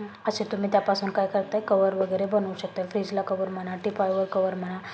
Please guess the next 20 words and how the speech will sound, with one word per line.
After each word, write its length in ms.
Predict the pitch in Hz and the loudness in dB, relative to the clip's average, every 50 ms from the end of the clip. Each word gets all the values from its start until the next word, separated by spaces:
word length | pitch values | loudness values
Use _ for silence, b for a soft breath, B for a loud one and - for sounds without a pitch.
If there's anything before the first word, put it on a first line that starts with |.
| B B B B B - | B B B B B -10
असे 180 | 208 - 208 196 202 - | -8 -6 -6 -6 -4 -2
छान 160 | 214 202 196 190 - | -2 -2 -2 -2 -4
छान 160 | 190 190 196 196 | -4 -6 -6 -6
किंवा 180 | - 208 196 202 208 208 B B B B - | -2 0 0 0 0 -2 B B B B -2
वॉशिंग 420 | 202 196 226 214 220 - 214 202 | 0 2 2 2 2 0 0 0
मशीनला 420 | 196 208 202 - 214 202 196 196 196 | 0 0 0 0 0 0 2 2 0
कव्हर, 300 | 196 196 185 190 185 185 | 0 0 0 0 0 -2
अशा 200 | 180 - - - | -4 -6 -6 -6
पद्धतीने 440 | - 202 196 190 - 202 190 196 | -4 -4 -4 -4 -4 -4 -2 -2
वेगवेगळ्या 540 | 196 202 196 196 196 196 190 196 196 202 214 226 220 B B B B B - 220 | 0 0 0 -2 -4 -2 -2 0 2 2 0 0 -2 B B B B B -2 0
वस्तूंना 380 | 220 208 - 208 190 185 190 190 - | 0 0 0 -2 -2 0 0 0 0
तुम्ही 160 | 190 190 190 | -2 -2 0
काय 140 | - 196 190 | 0 0 0
करू 180 | 190 - 190 190 | 2 0 -2 -2
शकता, 280 | - - 196 - 214 | -4 -6 -2 0 0
कव्हर 300 | 208 - 214 196 190 190 | 2 2 2 2 2 2
बनवू 260 | 185 190 190 190 185 180 | 0 -2 -4 -4 -4 -6
शकता. 240 | 180 196 - - 185 | -6 -8 -8 -8 -8
आता 200 | 180 - 196 196 | -4 -2 -2 -2
फ्रीजला 460 | 196 - 214 208 202 196 202 214 226 | 0 0 0 0 0 0 0 0 0